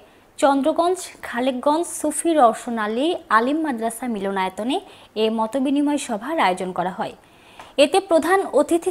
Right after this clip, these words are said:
ছিলেন ইসলামিক ফ্রন্ট বাংলাদেশের মহাসচিব শাইখুল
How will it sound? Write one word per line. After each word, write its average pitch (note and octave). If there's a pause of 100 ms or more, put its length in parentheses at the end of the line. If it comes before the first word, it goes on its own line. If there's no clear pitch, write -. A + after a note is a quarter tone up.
ছিলেন A3 (340)
ইসলামিক D#4+
ফ্রন্ট C4+ (160)
বাংলাদেশের A#3+
মহাসচিব C4+ (400)
শাইখুল D#4